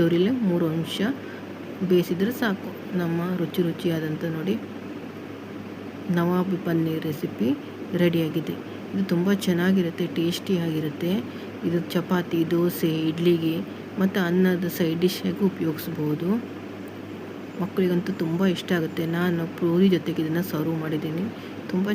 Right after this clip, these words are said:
ಚೆನ್ನಾಗಿರಿದೆ. ನಿಮಗೆ ಇದು ಇಷ್ಟ ಆದರೆ ಈ ರೆಸಿಪಿನ ಮಾಡಿ, ಹೇಗಾಗಿದೆ ಅಂತ ನನಗೂ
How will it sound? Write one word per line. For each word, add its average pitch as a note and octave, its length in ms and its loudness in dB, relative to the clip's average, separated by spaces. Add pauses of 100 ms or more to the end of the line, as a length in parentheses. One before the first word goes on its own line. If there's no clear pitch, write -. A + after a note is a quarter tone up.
(100)
ಚೆನ್ನಾಗಿರಿದೆ. E3 760 0 (1000)
ನಿಮಗೆ F3+ 340 6
ಇದು E3 120 4 (100)
ಇಷ್ಟ - 180 -6 (120)
ಆದರೆ F3 260 0
ಈ - 100 0
ರೆಸಿಪಿನ E3 540 -2 (520)
ಮಾಡಿ, E3+ 300 2 (380)
ಹೇಗಾಗಿದೆ F3+ 600 6
ಅಂತ D#3+ 160 -2 (120)
ನನಗೂ E3+ 260 2